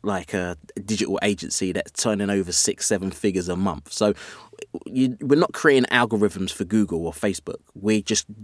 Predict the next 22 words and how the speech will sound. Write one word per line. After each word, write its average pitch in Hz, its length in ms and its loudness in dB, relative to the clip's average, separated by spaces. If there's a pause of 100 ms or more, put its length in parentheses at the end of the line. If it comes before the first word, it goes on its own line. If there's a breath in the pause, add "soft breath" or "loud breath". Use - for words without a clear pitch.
really 135 300 6
following 104 380 4
three 107 300 0
simple 98 340 -2
paths, 82 400 0
and 90 100 -6
that - 80 -4
is - 100 -8
creating 131 540 4
content, 90 500 -4 (280 soft breath)
promoting 104 420 2
that - 160 -4
content, 87 500 -6
and 92 140 -6
getting - 260 -2
people 95 360 -4
to 87 120 -10
take - 260 -6
some 90 240 -2
form 87 260 -4
of 82 100 -4
action. - 380 -6